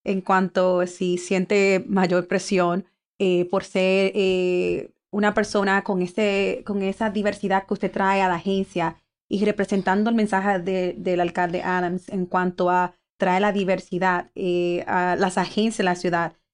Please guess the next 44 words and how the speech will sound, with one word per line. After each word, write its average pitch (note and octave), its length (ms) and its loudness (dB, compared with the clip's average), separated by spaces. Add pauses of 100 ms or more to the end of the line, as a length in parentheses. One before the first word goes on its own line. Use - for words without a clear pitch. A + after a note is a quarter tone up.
(140)
Y G3+ 140 -2
la G3 120 2
pregunta, A3 560 2
eh, G3 300 0
¿verdad? F#3+ 460 0
Era G3+ 400 0
cómo, G#3 540 0
eh, G3 340 0
usted, G#3+ 600 -2 (460)
con G3+ 180 0
ese G#3 380 2
diverso, G3+ 580 0
con G3+ 160 0
ese, F#3+ 680 0
con G3 120 0
esta - 120 -4
trayectoria G#3+ 400 0
tan G#3+ 160 0
diversa A3 400 0
que - 80 -2
usted F#3+ 260 -2
tiene F#3+ 440 -2 (320)
a F#3 80 0
través F#3 240 2
de G3+ 80 2
los G#3 160 -2
años G3 160 0
trabajando F3+ 440 2
para F#3 180 0
la F3 120 0
ciudad F3 240 0
de F#3 80 -2
Nueva F3+ 240 2
York, F3 220 0
¿cómo G#3 240 0
usted G#3+ 500 0
entiende G#3 520 0
y B3 80 0
trae G#3+ 440 2
eso G#3 180 0
a G#3 60 0
colación F#3+ 460 -2
en F#3 80 0
su C#4 580 -4